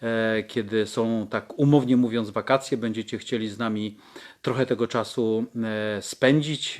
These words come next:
ten czas zainwestować, jak to powinno się powiedzieć. E, ale na wstępie oczywiście bardzo was proszę, żebyście dali jakiś sygnał życia. Przede wszystkim, czy jesteśmy widziani, czy jesteśmy słyszani. E, a poza tym, e, no, skąd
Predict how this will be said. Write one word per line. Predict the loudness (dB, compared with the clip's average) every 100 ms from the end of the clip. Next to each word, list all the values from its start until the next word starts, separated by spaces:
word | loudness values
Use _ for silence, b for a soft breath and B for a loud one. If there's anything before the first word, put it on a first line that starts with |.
| -4 -2
ten | -4
czas | -4 -6 -8 -4
zainwestować, | 0 2 2 2 0 0 2 2
jak | -2 -4
to | -6
powinno | -4 -2 -2
się | -2 -4
powiedzieć. | -2 0 2 0 -2 -10 B B B B B
E, | 0 6
ale | 6
na | 6
wstępie | 4 4 6 4
oczywiście | 4 -4 0 2
bardzo | 2 2
was | -4 -4
proszę, | -4 0 0
żebyście | -2 -2 -2
dali | 2 2 2
jakiś | 0 0 -10
sygnał | -6 -2 -2 -2
życia. | -4 0 2 2 B B
Przede | 6 6
wszystkim, | 4 0 2 0
czy | 2 0
jesteśmy | 0 -4 -2 -4
widziani, | -2 2 2 2 -2
czy | -4
jesteśmy | -4 -4 -4 -6
słyszani. | -6 -2 0 2 2 0 B B B B B
E, | -2 2 2 0
a | 2 2
poza | 4 2 4 4
tym, | 4 4 4 2 2
e, | 2 2
no, | 0
skąd | 0 2 2 0